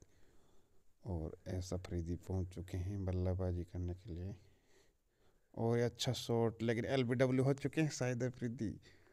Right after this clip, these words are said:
और ये bold। ज़ीरो run पर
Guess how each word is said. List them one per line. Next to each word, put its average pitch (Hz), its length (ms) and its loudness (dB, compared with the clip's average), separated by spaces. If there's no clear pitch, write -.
और 123 180 6
ये 135 60 8
bold। 104 380 -2
ज़ीरो 104 460 0
run 101 260 -2
पर 95 240 -4